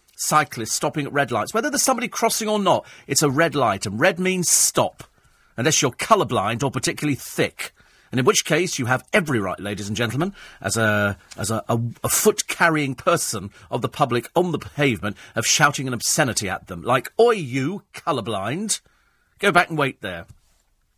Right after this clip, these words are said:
So at times like that, you just so want to be a policeman, don't you? So today, two and a half thousand of them will be out at over,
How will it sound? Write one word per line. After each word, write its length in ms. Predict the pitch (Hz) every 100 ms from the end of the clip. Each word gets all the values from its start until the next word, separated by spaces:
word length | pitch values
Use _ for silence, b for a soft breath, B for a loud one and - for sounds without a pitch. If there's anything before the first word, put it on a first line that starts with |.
| - - -
So 80 | 139
at 80 | 180
times 240 | 185 156
like 140 | 151
that, 180 | 139 123
you 80 | 127
just 220 | 135 -
so 200 | - 185
want 180 | 147 127
to 40 | 117
be 100 | 123
a 40 |
policeman, 420 | - 104 - 95
don't 220 | 98 98
you? 120 | 80 80 B B
So 140 | 151
today, 500 | 139 151 196 156 190 b b b
two 120 | -
and 80 | 185
a 40 | 156
half 240 | 156 -
thousand 420 | 151 131 113 110
of 140 | 110 95
them 120 | 110
will 120 | 139
be 120 | 143
out 260 | 135 143 -
at 120 | - 127
over, 560 | 139 131 135 127 127